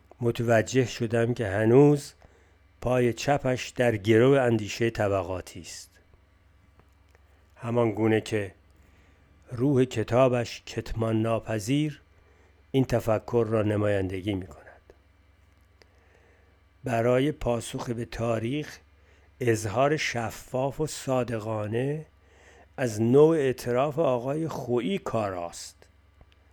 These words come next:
نه اینکه گفته شود: «من ثابت کردم که شاه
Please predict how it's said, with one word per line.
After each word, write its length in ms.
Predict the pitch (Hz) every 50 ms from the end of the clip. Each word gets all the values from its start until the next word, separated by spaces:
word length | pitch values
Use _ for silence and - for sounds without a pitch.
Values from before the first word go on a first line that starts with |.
| _ _ _ _ _ _ _ _ _ -
نه 120 | 143 175
اینکه 400 | 196 214 202 180 147 123 - 135
گفته 400 | 120 113 120 117 - - - 120
شود: 480 | 110 - - 113 113 117 113 110 104 117
«من 440 | 117 120 120 127 143 151 147 143 127
ثابت 540 | - - - 135 123 123 120 123 139 139 -
کردم 460 | - 131 120 120 117 120 120 113 110
که 140 | - - 110
شاه 420 | - - - 117 113 107 -